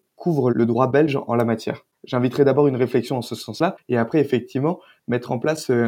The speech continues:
un certain nombre de garde-fous de telle façon à ce qu'effectivement, la qualité de société à mission soit quelque chose qui soit effectivement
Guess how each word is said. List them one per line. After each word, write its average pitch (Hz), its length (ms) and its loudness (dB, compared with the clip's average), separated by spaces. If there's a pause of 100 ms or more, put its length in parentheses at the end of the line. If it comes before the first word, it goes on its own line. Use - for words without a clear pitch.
un 117 100 -4
certain 131 300 -6
nombre 147 180 -2 (160)
de 127 200 -2
garde-fous 143 520 0
de 143 120 0
telle 127 180 -2
façon 127 320 -4
à 131 60 0
ce - 80 -14
qu'effectivement, 127 640 -4 (120)
la 117 160 0
qualité 147 640 0 (160)
de 123 140 -4
société 127 400 -2
à 117 60 2
mission 175 460 -4 (260)
soit 139 220 -2
quelque 131 300 0
chose 165 340 0
qui 123 140 -10
soit 120 180 -2
effectivement 120 640 -6